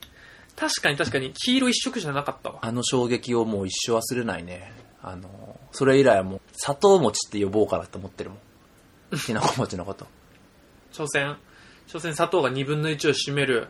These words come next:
Speaker 2: そう。それはあともう一個のお餅のやつもさ、お餅の付け合わせって言ったらあんこじゃないですか。
Speaker 1: はいはいはい。
Speaker 2: 小豆もさ、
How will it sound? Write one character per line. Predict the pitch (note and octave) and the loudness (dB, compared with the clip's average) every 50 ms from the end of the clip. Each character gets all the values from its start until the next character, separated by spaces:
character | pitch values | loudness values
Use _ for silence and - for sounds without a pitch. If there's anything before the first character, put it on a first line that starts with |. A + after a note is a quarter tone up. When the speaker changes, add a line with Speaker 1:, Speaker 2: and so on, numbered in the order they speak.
| - - | -10 -12
Speaker 2:
そ | - - A2 G2+ F#2+ F#2 - | -4 -2 0 0 0 -2 -4
う。 | - - - _ - | -10 -18 -20 _ -2
そ | - D3+ | 2 6
れ | D#3 | 8
は | D3+ D#3 | 8 8
あ | F3+ | 8
と | - - D3 B2 A2 G#2+ | 6 6 6 6 6 4
も | A2 A#2+ C3+ | 2 2 2
う | C#3+ | 2
一 | C3+ | 2
個 | - C#3 A2+ | 0 0 0
の | G2+ G2 | 2 2
お | G2+ | 0
餅 | G#2 G#2+ G#2 - - A2+ | 0 -2 -2 -4 -2 -2
の | A2 | -2
や | G#2+ | -4
つ | - - G2 | -4 -8 -12
も | F2 - | -12 -12
さ、 | - - G2 G2+ G2 - - - | -12 -10 -12 -12 -12 -16 -14 -10
お | A#2 G#2+ | -8 -6
餅 | A2+ A2 G#2 - - G#2+ | -4 -6 -6 -6 -8 -6
の | G#2+ G#2 | -6 -6
付 | G#2+ - - - - - - - | -8 -10 -14 -18 -14 -14 -4 0
け | A#2+ A2 | 2 4
合 | A2 A2 | 6 4
わ | G#2+ | 4
せ | G#2+ A2+ | 2 -2
っ | G#2+ | -6
て | - - | -6 -8
言 | - | -6
っ | - | 0
た | - | 0
ら | A2+ | 2
あ | A#2+ | 2
ん | A#2+ - | 2 -2
こ | - G2+ | -4 -6
じ | F#2+ | -6
ゃ | F#2+ | -6
な | - - - | -8 -10 -12
い | |
で | - - | -14 -16
す | - - - | -16 -16 -16
か。 | - - - _ - | -18 -18 -18 _ -8
Speaker 1:
は | C3 B2 | -8 -8
い | |
は | A#2 - | -8 -10
い | |
は | A2+ B2+ | -16 -18
い。 | - - - _ _ _ - A2+ B2+ D3+ D#3+ | -20 -20 -20 _ _ _ -4 0 2 2 2
Speaker 2:
小 | D3+ G3 F#3+ - G3 | 0 -2 -2 2 2
豆 | G3+ | 2
も | G3 - | 4 4
さ、 | - F3 A#2 - | 4 4 2 2